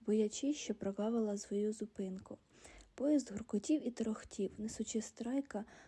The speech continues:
назад до вбогих двох з половиною кімнат під дірявим дахом. Місця, що він називав домівкою. Огорнений утомою, оточений овечими обличчями,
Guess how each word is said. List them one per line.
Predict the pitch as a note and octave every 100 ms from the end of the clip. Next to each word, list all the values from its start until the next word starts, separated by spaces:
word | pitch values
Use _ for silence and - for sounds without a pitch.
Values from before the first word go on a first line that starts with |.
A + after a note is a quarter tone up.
| _
назад | G#3+ G#3 B3+ C#4+
до | A3+
вбогих | G#3+ A#3 B3+ B3 A3 -
двох | G#3 A#3 A#3
з | -
половиною | - G#3 A3 A3+ G#3
кімнат | G3 - G#3 B3 C#4
під | - G3+
дірявим | G3+ G3+ G#3 G#3+ G3+
дахом. | F3+ F#3 - - _ - - - _ -
Місця, | C#4+ F4 - G#3 G#3 A#3
що | - A#3
він | B3+
називав | B3 A3 G#3+ A3+
домівкою. | A3 A3 G3 G3 - - F3+ G3+ _ - - -
Огорнений | G#3+ G3 C4+ E4 D4 A3+ G#3+
утомою, | G#3+ - C4 C#4+ B3 G#3+ -
оточений | A3+ D4+ D4+ B3+ A3+
овечими | G#3+ A3 A3 A3 G#3
обличчями, | G#3 G#3 B3+ D4 - G#3+ A3